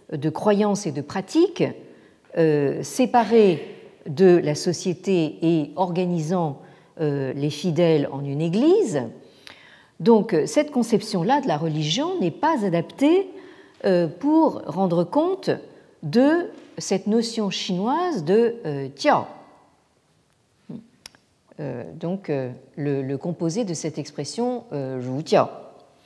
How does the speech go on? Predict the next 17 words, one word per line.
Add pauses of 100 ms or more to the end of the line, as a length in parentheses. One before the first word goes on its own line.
(1040)
Or, (220)
c'est
autour
de
ce
terme
de
tiao (1040)
que
s'est
formé (640)
tout
un (160)
conglomérat, (120)
euh,
de
malentendus